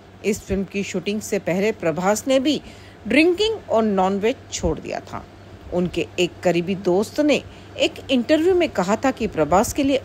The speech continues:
अल्कोहल छोड़ना मुश्किल नहीं था, क्योंकि वो कभी-कभार ही drink करते हैं,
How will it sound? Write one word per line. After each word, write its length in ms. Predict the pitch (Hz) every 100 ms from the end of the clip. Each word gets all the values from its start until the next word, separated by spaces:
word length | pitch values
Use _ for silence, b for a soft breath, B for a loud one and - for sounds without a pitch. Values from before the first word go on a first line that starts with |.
| -
अल्कोहल 500 | 175 - 220 262 330
छोड़ना 500 | - 208 190 220 233
मुश्किल 480 | 165 - 208 190 135
नहीं 200 | 143 131
था, 240 | 123 - - B B B B -
क्योंकि 280 | 320 - 415
वो 160 | 403 427
कभी-कभार 680 | 254 202 262 254 233 240
ही 100 | 285
drink 300 | 185 160 139
करते 260 | 123 - 143
हैं, 220 | 160